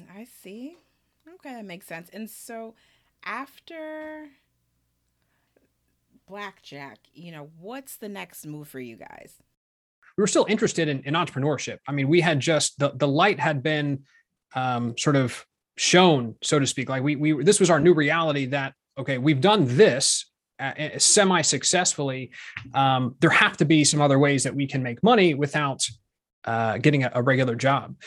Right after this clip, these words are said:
Speaker 2: And
Speaker 1: Mm-hmm.
Speaker 2: so I, I started driving for Lyft and Uber.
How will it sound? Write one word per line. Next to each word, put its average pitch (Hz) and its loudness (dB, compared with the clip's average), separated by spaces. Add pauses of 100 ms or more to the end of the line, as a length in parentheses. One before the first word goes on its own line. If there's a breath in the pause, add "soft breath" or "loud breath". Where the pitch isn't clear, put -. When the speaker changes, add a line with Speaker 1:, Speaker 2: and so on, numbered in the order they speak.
(200 loud breath)
Speaker 2:
And 151 2
Speaker 1:
Mm-hmm. - 2
Speaker 2:
so 156 6 (100)
I, 151 -8
I 156 2
started 156 6
driving 160 4
for 135 2
Lyft 170 2
and 127 -2
Uber. 190 2